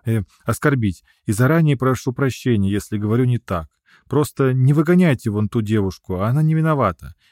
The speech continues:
Это я полезла с вопросами, а она отвечала, проявляла дружелюбие. И швею тоже не выгоняйте, пожалуйста, и дочек ее. Они тоже не виноваты, просто там, откуда я родом, такие платья не носят. Это я,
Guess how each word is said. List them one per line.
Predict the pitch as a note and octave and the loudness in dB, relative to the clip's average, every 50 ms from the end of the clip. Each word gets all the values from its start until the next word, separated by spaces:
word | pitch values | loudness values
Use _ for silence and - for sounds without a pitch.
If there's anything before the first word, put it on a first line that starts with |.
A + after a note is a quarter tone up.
| _ | _
Это | - B2 B2 - | -6 -4 0 0
я | F#3 G3 G3+ F#3 | 2 2 2 2
полезла | C3 - C#3 C#3 C#3+ C3+ G#2 A#2+ | 2 0 2 2 2 2 2 0
с | A2 - | -4 -2
вопросами, | - B2 A2+ - D#3+ F3 E3 - - A#2+ A2 G#2+ | -2 -4 -2 0 2 0 0 0 -2 -2 -2 0
а | G#2 G2+ G#2 | 0 0 0
она | A2 C3 D3+ | 0 0 0
отвечала, | D3 C3 A#2 G2+ F#2 - - - G2 G2 G2 F#2+ F#2 - _ - | 0 -2 -2 -6 -6 -6 -4 -2 0 0 0 -2 -6 -8 _ -8
проявляла | - B2+ D3+ E3 D#3+ E3 E3 D#3+ D3+ | -4 -2 0 0 2 2 2 2 2
дружелюбие. | C#3 D3 D3+ C#3+ D#3 E3 D#3 C#3 A2 F2+ F2+ F2 E2+ E2 - _ _ _ _ | 2 0 0 0 0 2 2 2 2 2 0 -4 -4 -6 -8 _ _ _ _
И | - D#3 | -4 -4
швею | C#3+ - F3+ E3 D3+ C#3+ D3+ D#3 | -2 -2 0 2 2 4 4 2
тоже | C#3+ - C#3+ C#3 A#2+ B2+ | 2 2 2 2 2 2
не | B2+ B2+ | 2 2
выгоняйте, | A#2+ B2 A2+ B2+ B2 A#2+ A#2 A2 G#2 - - G2+ | 2 2 2 2 2 2 2 0 -2 -4 -6 -8
пожалуйста, | - D3 D3 C#3+ D#3+ C#3+ A#2 G2 F2 - - - - | -6 -4 -2 -2 0 0 0 -2 -4 -8 -12 -12 -6
и | A#2 B2+ | -4 -2
дочек | A2+ G#2+ A#2 B2+ A#2+ - - - - | 0 2 2 0 0 -4 -14 -8 -6
ее. | G2 F#2+ F#2+ F#2 F#2+ - _ _ _ _ - | -4 -4 -4 -6 -8 -12 _ _ _ _ -2
Они | B2 C#3 D#3+ E3+ | 0 2 2 2
тоже | E3 - F#3 E3+ C3+ B2 | 4 4 2 2 2 2
не | A#2+ A#2 | 0 0
виноваты, | A2+ A#2 C3 C#3 C#3 C3 A2 - - | 0 0 0 0 0 0 -2 -2 -6
просто | F2+ - B2+ D#3 D3 - - C#3 | -6 -2 -2 -2 -2 -2 -4 -8
там, | B2+ - - F3+ E3+ C#3+ | -4 0 2 2 2 2
откуда | B2+ A#2+ _ - F3 D#3+ C#3 | 0 -2 _ 0 0 0 2
я | C3+ C3+ C3+ | 2 2 2
родом, | D3 F3+ F#3 D3+ D3 B2+ | 4 2 2 2 0 -2
такие | A#2+ - B2+ A#2+ - D#3+ D3 | 0 -2 -4 -4 -2 -4 -4
платья | C3+ - D3 D3 C#3 - D3+ | -2 0 0 0 0 0 -2
не | D3 D3 | -2 0
носят. | D3 D3 C#3+ B2+ G2+ E2 - - - _ _ _ _ _ _ - | 0 0 0 0 -2 -4 -6 -12 -20 _ _ _ _ _ _ -12
Это | B2 - D3+ | -4 -2 0
я, | D3+ D3+ E3 D#3 C3+ G#2 E2+ D#2 | 0 2 2 2 2 2 0 -2